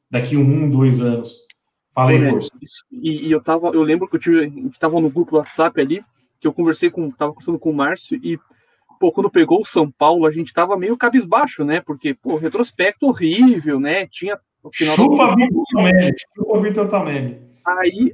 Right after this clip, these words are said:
Speaker 2: aí eu lembro que, no, eu acho que ele comentou assim, falou, "Pô, é, a gente tirou o São Paulo da fila, a gente podia ser recompensado, né, com essa classificaçãozinha <laughs> por tirar os caras da fila e tal", e veio, né? Graças a Deus, o, o destino nos presenteou aí com essa,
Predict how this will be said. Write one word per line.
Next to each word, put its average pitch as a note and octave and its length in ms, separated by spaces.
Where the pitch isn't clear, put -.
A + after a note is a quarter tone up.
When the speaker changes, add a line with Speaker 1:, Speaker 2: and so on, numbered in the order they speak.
Speaker 2:
aí G#3 360
eu B3+ 100
lembro A#3 280
que, A#3 180
no, B3 200
eu G4 240
acho - 140
que C4+ 60
ele B3 100
comentou B3 400
assim, B3 160
falou, G#3+ 180
"Pô, G#3 320
é, D3+ 280
a D3+ 40
gente G3 200
tirou G#3+ 180
o - 40
São A3 180
Paulo A3 260
da G#3 140
fila, A3+ 240
a - 20
gente - 140
podia B3 200
ser C#4 120
recompensado, G3 880
né, E3+ 180
com F#3 60
essa E3+ 160
classificaçãozinha F#3+ 1080
<laughs> F#3 380
por F3+ 160
tirar F#3 320
os G3+ 100
caras F#3+ 280
da F#3 120
fila G3+ 260
e E3+ 40
tal", F3 240
e D4 60
veio, B3 320
né? E3 140
Graças D#3+ 380
a G#3+ 80
Deus, F3+ 340
o, F#3 400
o D#3+ 40
destino F3 520
nos G#3+ 360
presenteou G3 760
aí E3+ 160
com - 140
essa, G3 420